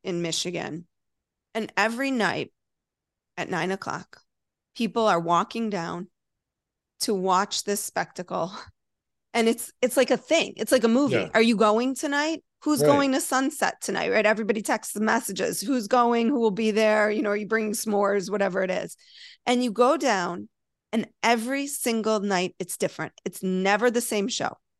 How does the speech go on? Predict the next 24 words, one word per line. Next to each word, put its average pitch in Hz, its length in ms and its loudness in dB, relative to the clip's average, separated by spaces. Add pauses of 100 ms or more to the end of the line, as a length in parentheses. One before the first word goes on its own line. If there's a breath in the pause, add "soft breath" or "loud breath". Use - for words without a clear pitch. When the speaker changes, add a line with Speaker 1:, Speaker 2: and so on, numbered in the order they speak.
(100)
Speaker 1:
Not 208 260 2
once. - 420 -8 (340 loud breath)
Whether 208 340 4
it's 185 160 -2
the 202 120 0
way 180 140 2
the 165 120 -2
clouds 233 440 2
come 220 240 -2
in, 202 260 2
whether 185 220 0
it's 180 160 -4
the 196 100 -2
way 180 160 4
the 175 120 -4
rays 214 400 2
light 196 320 0
up. 190 240 -4 (360 soft breath)
And 240 140 2
everybody 302 600 0
stands 294 540 -4
there 220 180 0
in 233 120 -4
complete 233 520 -8